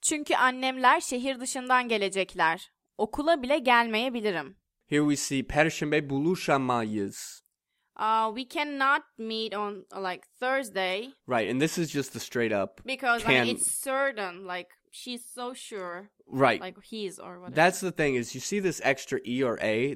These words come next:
Speaker 2: that negation, it's, like, very definite.
Speaker 1: Yeah.
Speaker 2: Cannot. So buluşa-, so th-, b-, this is the same as, like, buluşamam,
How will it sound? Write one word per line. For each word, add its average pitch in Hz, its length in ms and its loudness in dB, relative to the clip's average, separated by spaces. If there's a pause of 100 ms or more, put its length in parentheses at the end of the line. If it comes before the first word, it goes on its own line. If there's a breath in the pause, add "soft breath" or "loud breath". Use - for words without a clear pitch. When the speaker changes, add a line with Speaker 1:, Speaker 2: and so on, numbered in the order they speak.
Speaker 2:
that 117 240 4
negation, 156 640 -2
it's, 120 180 -4
like, 113 160 -2
very 135 280 2
definite. 110 520 -8 (240)
Speaker 1:
Yeah. 190 200 -12 (160)
Speaker 2:
Cannot. 120 920 0 (300 soft breath)
So 120 160 -2
buluşa-, 156 840 6
so 147 140 -2
th-, 147 180 -6
b-, 131 80 -6
this 160 200 -2
is 170 140 -4
the 147 60 -6
same 139 200 0
as, 113 120 -2
like, 107 200 -4
buluşamam, 107 800 -2